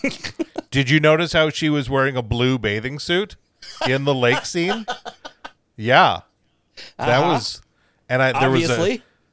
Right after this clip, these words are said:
Speaker 2: there was, and the red truck over near the tree. Did you see the red truck? It was
Speaker 1: Sort
Speaker 2: parked
Speaker 1: of
Speaker 2: in
Speaker 1: whooshing, whooshing along.
Speaker 2: It was parked near the tree. That's what I remember most from that scene when I
Speaker 1: Yeah,
Speaker 2: watched
Speaker 1: and then
Speaker 2: it.
Speaker 1: you have to have an argument over, like, who remembered it,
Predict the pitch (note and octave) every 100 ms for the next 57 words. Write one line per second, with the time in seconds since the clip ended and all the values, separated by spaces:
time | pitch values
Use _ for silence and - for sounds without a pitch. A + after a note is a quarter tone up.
0 | _ A2 C3 B2 A#2+ C3 B2+ B2 A2 A#2+
1 | B2+ C3 - A#2+ C3+ - - _ - B2+
2 | B2 B2+ A#2+ A#2+ B2 A2 F#2+ C#3 C3 A2+
3 | B2 B2 A2+ B2+ A#2 G#2+ G#2+ G2+ - A2
4 | - - _ _ - A#2+ A2+ C3+ C3 A2+
5 | G#2+ C#3 F3+ G3 F#3 F3+ - A#2 A2 D#3+
6 | D#3 F3 F3+ F3 D#3+ D3 C3 - - _
7 | - C3 A#2+ - C3 B2 B2+ B2 A2+ G#2
8 | - A#2 G2+ F2 _ A2 A#2+ A2+ A#2 A2
9 | A2 G#2+ G2+ G2 G2 G#2 G2+ A2+ G2+ F2+
10 | - F#2+ E2+ E2 _ _ _ _ _ _
11 | _ - G#2+ G#2+ G2+ G2 G2 B2+ D#3+ D#3+
12 | D3+ - D3 D3 C3+ - B2+ B2+ B2+ A#2+
13 | A#2+ B2 A#2+ A2+ G#2 G#2+ G2+ C3+ B2 A#2+
14 | A2+ G#2 B2